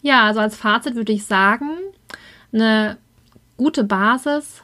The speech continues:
eine Routine, eine Struktur, über die man sich bewusst ist, ist definitiv ein Garant für hochwertige Bildergebnisse. Und gleichzeitig gibt's dir Platz und Raum,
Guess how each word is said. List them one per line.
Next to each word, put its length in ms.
eine 100
Routine, 840
eine 120
Struktur, 880
über 140
die 100
man 160
sich 160
bewusst 460
ist, 420
ist 320
definitiv 540
ein 80
Garant 520
für 480
hochwertige 600
Bildergebnisse. 1080
Und 200
gleichzeitig 680
gibt's 300
dir 220
Platz 520
und 300
Raum, 600